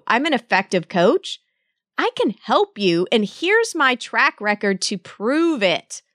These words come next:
I've got receipts, yo." <laughs> True confidence comes from recording your achievements, your big achievements, your little achievements, and celebrating each one because that achievement is real.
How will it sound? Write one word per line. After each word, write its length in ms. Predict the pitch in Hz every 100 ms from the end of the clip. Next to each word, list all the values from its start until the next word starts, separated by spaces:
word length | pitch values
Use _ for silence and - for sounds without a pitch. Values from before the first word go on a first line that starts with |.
| _ _ _ _ _ _
I've 220 | 240 359
got 260 | 381 339 269
receipts, 640 | 285 - - 427 427 -
yo." 480 | 311 311 320 359 427 -
<laughs> 80 | 349 - 320 - 494 - - - 622 440
True 380 | - 381 381 427
confidence 600 | 427 427 392 320 339 320
comes 320 | - 262 269 -
from 240 | 254 240
recording 540 | 214 - 226 226 226
your 160 | 208 175
achievements, 720 | 175 - 277 254 254 247 240
your 100 | 180
big 400 | 160 - 226 233 233
achievements, 640 | 233 233 220 214 208 202
your 140 | 151
little 360 | 156 185 220 214
achievements, 760 | 214 208 202 196 190 190 - - _ _ _ -
and 140 | 226
celebrating 720 | - 330 349 370 285 269 240
each 260 | 190 220 -
one 400 | 185 185 226 359
because 380 | 294 240 202 175
that 240 | 220 226 -
achievement 500 | 247 - 233 220 -
is 220 | 196 170
real. 640 | 165 170 220 240 147 -